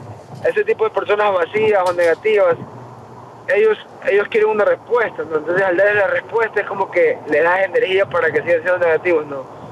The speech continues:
Yo nunca, nunca le re-, nunca respondo lo negativo y nunca lo tomo en cuenta porque son personas que están vacías, ¿no? Y una persona vacía no es una persona feliz.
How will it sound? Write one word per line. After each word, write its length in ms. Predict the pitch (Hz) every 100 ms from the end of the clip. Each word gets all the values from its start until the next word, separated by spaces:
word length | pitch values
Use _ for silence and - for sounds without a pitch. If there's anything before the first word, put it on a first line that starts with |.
| - - - -
Yo 100 | 190
nunca, 260 | 220 208
nunca 440 | 208 196 - 208 220
le 80 | 214
re-, 160 | 190 190
nunca 200 | 208 214
respondo 400 | 202 190 214 214
lo 100 | 208
negativo 540 | 196 185 170 214 220
y 40 | 196
nunca 200 | 196 202
lo 120 | 185
tomo 200 | 202 196
en 60 | 190
cuenta 280 | 214 -
porque 400 | - 180 156 147 123 - - - - 117 120 - - - - -
son 140 | 220
personas 300 | 214 226 240
que 60 | 202
están 180 | 226 -
vacías, 380 | 208 226 196
¿no? 80 | 170
Y 340 | 165 156 165 170
una 100 | 190
persona 260 | 196 180 196
vacía 380 | 185 165 208 190
no 60 | 180
es 60 |
una 100 | 196
persona 280 | 170 165 180
feliz. 340 | 135 180 175